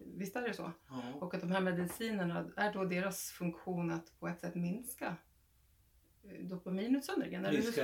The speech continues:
Speaker 1: ska
Speaker 2: känsligheten för dopamin, kan man säga.
Speaker 1: Man minskar känsligheten för det.
Speaker 2: Ja.
Speaker 1: Mm. Och för den som tar en sån här medicin genom, eh, tabletter eller injektioner, vad blir, ehm, vad, vad är det som fysiskt händer i kroppen, så att säga?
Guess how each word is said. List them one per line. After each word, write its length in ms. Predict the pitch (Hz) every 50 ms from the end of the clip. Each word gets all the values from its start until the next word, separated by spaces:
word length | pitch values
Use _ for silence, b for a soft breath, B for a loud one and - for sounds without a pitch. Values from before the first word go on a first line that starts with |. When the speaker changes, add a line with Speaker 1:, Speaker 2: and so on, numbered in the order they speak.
| 123 -
Speaker 1:
ska 100 | - - b b b b b b
Speaker 2:
känsligheten 580 | - - 156 247 - - 175 165 - - 127
för 100 | - 135
dopamin, 440 | 120 127 - - 175 247 - 226 214 -
kan 80 | - -
man 80 | - -
säga. 160 | - - -
Speaker 1:
Man 120 | 190 185 190
minskar 220 | 208 196 - 202
känsligheten 500 | - - 220 208 - - 196 185 - 185 196
för 140 | 208 156 -
det. 80 | 175 175 170 -
Speaker 2:
Ja. 80 | - 180
Speaker 1:
Mm. 120 | 175 175 180 - - - _ b b b b b _ _ _
Och 280 | - 185 185 180 -
för 180 | - - 190 185
den 220 | 180 185 180 170
som 140 | - 180 175
tar 200 | - 208 202 196
en 160 | 185 180 170
sån 100 | 165 175
här 100 | 175 170
medicin 680 | 175 170 170 160 170 175 - - 214 208 202 196 196 185
genom, 460 | 170 165 165 170 170 170 170 165 - - b b b b b b b b
eh, 260 | - - 175 175 170 165
tabletter 520 | 180 175 175 175 175 - - - 175 170
eller 180 | 170 170 170 175
injektioner, 580 | 180 180 180 175 170 - - 185 180 175 180
vad 160 | 175 185 175
blir, 380 | 175 185 185 180 175 175 - - -
ehm, 460 | - 190 180 180 175 170 170 170 170 165 - - - _ - - - - 190 190 -
vad, 320 | - 196 202 196 - - 180
vad 180 | 202 196 185 -
är 120 | 180 196 190
det 100 | 190 185
som 160 | 190 185 175
fysiskt 360 | - - 190 185 - 180 -
händer 280 | - 269 277 - 170 165
i 80 | 170 165
kroppen, 420 | - - 302 - - - 180 175
så 60 | -
att 100 | - 175 -
säga? 160 | - -